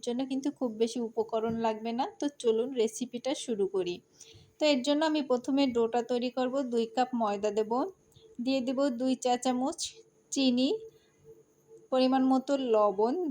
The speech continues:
দুই চা চামচ ইস্ট, দুই চা চামচ গুঁড়ো দুধ। এবার উপকরণগুলোকে একটু মিশিয়ে নেব। এবার দিয়ে দেব দুই টেবিল চামচ তেল। এবার কুসুম গরম পানি দিয়ে ডোটাকে আমি মেখে নেব। পানিটা একবারে দেব না, অল্প অল্প করে দেব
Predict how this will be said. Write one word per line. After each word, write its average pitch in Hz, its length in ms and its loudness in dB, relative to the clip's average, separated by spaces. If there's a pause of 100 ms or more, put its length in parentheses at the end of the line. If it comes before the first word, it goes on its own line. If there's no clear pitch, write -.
(580)
দুই 254 140 4 (100)
চা 254 120 4
চামচ 262 380 -2 (300)
ইস্ট, 311 300 -2 (480)
দুই 247 260 -2
চা 247 160 0
চামচ 262 360 -2 (260)
গুঁড়ো 220 220 4
দুধ। 190 200 0 (160)
এবার 254 180 2
উপকরণগুলোকে 262 840 -2 (120)
একটু 262 220 -8
মিশিয়ে 226 460 -2
নেব। 190 200 -6 (200)
এবার 233 260 0
দিয়ে 254 160 0
দেব 247 160 -6 (220)
দুই 240 160 -2 (260)
টেবিল 247 320 -2
চামচ 254 400 -6 (500)
তেল। 208 240 4 (480)
এবার 247 380 4
কুসুম 302 360 -6
গরম 311 260 2 (100)
পানি 226 240 0 (120)
দিয়ে 233 160 2 (140)
ডোটাকে 226 520 2 (120)
আমি 220 220 -2
মেখে 240 380 -2
নেব। 196 240 -4 (260)
পানিটা 226 440 -4
একবারে 220 360 0
দেব 214 220 -2
না, 247 100 -6 (120)
অল্প 220 180 -2
অল্প 220 180 -2 (120)
করে 220 200 2
দেব 220 200 -2